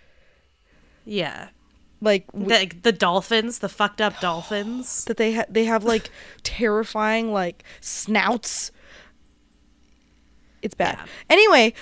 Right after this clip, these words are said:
Speaker 2: so
Speaker 1: Yeah.
Speaker 2: that's what it looks
Speaker 1: So
Speaker 2: like. Imagine that.
Speaker 1: Okay.
Speaker 2: Um, with the voice of Jermaine
Speaker 1: Mm-hmm.
Speaker 2: Clement.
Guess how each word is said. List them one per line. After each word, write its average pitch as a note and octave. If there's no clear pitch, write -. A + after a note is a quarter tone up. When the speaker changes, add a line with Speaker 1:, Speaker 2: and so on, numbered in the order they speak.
Speaker 2:
so -
Speaker 1:
Yeah. B3+
Speaker 2:
that's C#4
what G4+
it E4
looks A3
Speaker 1:
So A3+
Speaker 2:
like. G#3+
Imagine A3
that. F#3+
Speaker 1:
Okay. G3+
Speaker 2:
Um, F#3+
with A3+
the B3+
voice G#3+
of A#3+
Jermaine A3
Speaker 1:
Mm-hmm. A3+
Speaker 2:
Clement. F#3